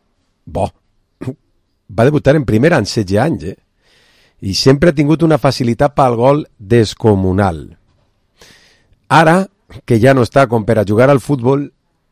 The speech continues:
ja m'ho contava el meu fill i els col·legues, impartia lliçons en la competició de futsal local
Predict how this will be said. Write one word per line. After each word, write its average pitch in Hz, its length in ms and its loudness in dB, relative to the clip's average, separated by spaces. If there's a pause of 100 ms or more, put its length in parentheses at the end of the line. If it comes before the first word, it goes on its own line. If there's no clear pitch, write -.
(160)
ja 120 220 0
m'ho 147 140 2
contava 131 400 0
el 131 80 0
meu 120 120 0
fill 127 260 0
i 147 60 2
els - 120 -4
col·legues, 127 580 -2 (540)
impartia 120 600 0
lliçons 151 520 0
en 131 180 0
la 113 360 0 (580)
competició 131 600 -2
de 143 100 -8
futsal 131 680 -2
local 127 460 0